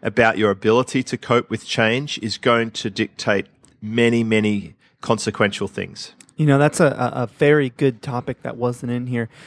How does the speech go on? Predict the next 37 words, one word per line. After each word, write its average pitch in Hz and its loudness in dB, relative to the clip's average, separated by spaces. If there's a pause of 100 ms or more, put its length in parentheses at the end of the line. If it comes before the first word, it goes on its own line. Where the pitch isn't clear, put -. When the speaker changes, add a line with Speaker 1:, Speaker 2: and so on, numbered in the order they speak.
(100)
Speaker 2:
And 143 2
I 139 4
will 196 4
say 151 -2
that, 117 -6 (500)
uh, 131 -4
the 123 -2
way 151 4
that 156 0
you 143 0
just 131 0
articulated 120 0 (180)
the 123 -2
commitment 131 -2
you 131 4
have 131 2
to 107 -2
have 120 0
to 117 -2 (300)
the 131 0
fifty - -2
families 151 -2
who 165 -4
your 131 2
business 147 -2
supports - -4 (260)
is - -8
pretty 339 -2
heavy. 151 -2
Speaker 1:
It's - -4
not 220 2
just - 0
that. 185 2
There's 131 0
hundreds 175 -2
of 151 -6
resellers 143 -4